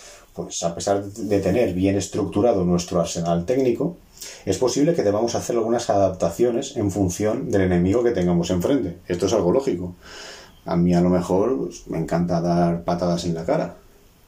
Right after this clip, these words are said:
Pero si mi agresor mide dos metros con cinco centímetros, a lo mejor no es tan eficaz o no llego y tendré que adaptarme a otras, es decir, a utilizar otros recursos técnicos para poder ser más eficiente contra ese agresor.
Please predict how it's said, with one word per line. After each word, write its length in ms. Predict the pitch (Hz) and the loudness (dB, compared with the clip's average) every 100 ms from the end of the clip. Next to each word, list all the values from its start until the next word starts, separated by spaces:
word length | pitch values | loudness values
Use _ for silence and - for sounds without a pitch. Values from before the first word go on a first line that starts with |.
| - 98 87 _ - - - - - - | -10 -8 -8 _ -20 -20 -20 -20 -20 -14
Pero 100 | - | -4
si 120 | 85 87 | -2 -2
mi 80 | |
agresor 360 | 80 82 - 85 | -4 -6 -2 0
mide 300 | 87 87 85 | 2 4 2
dos 300 | 92 87 - | 2 -2 0
metros 500 | 90 101 95 95 90 | 0 0 -2 -2 -4
con 220 | - 85 | -4 -4
cinco 280 | 87 87 90 | -2 -2 -2
centímetros, 680 | 92 92 117 113 117 127 - | -4 0 2 2 0 -2 -4
a 140 | - | -4
lo 60 | 90 | -2
mejor 360 | 87 87 90 87 | -2 -2 -4 -2
no 440 | 107 107 117 95 | -4 -2 0 0
es 100 | 90 | 0
tan 140 | 92 | -2
eficaz 420 | 87 90 90 113 - - | -2 -2 -2 -2 -4 -2
o 140 | 98 | 0
no 120 | 90 | 4
llego 380 | 87 95 117 143 | 4 4 2 0
y 80 | 120 | -2
tendré 340 | 101 87 87 90 | -2 0 -2 -2
que 80 | |
adaptarme 680 | 113 95 87 95 90 107 175 - - - - _ _ _ _ _ _ _ _ _ _ _ - | 0 0 0 -2 -2 -2 -4 -10 -20 -20 -20 _ _ _ _ _ _ _ _ _ _ _ -6
a 140 | 95 | 0
otras, 680 | 92 92 101 92 87 - - - | 2 2 0 0 -2 -8 -12 -16
es 200 | - 87 | -14 -12
decir, 300 | 85 104 85 | -6 -4 -4
a 320 | - 85 82 82 - - | -4 -6 -6 -8 -8 -10
utilizar 380 | - 87 95 104 | -8 -4 -2 0
otros 160 | 101 101 | 2 0
recursos 360 | 98 104 101 | 0 0 -2
técnicos 480 | 123 120 120 135 170 | 0 0 0 0 -2
para 260 | - 175 85 | -2 -4 -2
poder 260 | 85 87 | 0 0
ser 200 | - 98 | -2 -2
más 140 | 95 95 | -2 -2
eficiente 440 | 101 95 98 135 | -2 -2 -2 -2
contra 260 | 110 87 87 | -2 0 -2
ese 140 | 87 | -2
agresor. 380 | 85 85 92 | -4 -4 -4